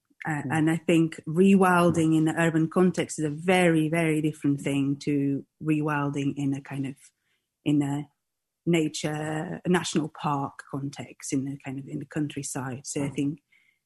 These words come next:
Speaker 1: it's really important that, that we think about wilding our cities, a kind of wilding the humans, uh, rather than ha-, letting, um,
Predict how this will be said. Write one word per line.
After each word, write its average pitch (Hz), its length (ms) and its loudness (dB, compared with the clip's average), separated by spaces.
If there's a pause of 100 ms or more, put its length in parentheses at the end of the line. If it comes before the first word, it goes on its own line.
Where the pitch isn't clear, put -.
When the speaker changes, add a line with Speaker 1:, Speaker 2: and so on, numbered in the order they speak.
Speaker 1:
it's - 320 -2
really 170 220 6
important 147 760 -2
that, - 340 -8 (120)
that 151 180 -4
we 151 80 -4
think 151 420 0
about 143 520 -4 (840)
wilding 156 640 2
our 143 260 0
cities, 139 600 -2
a 143 80 -4
kind 143 240 -4
of 139 140 -6
wilding 143 680 -4 (640)
the 156 360 -6
humans, 147 760 0
uh, 143 240 -2
rather 147 460 -6
than 147 440 -4
ha-, - 280 -6
letting, 151 580 -2 (320)
um, 143 360 -4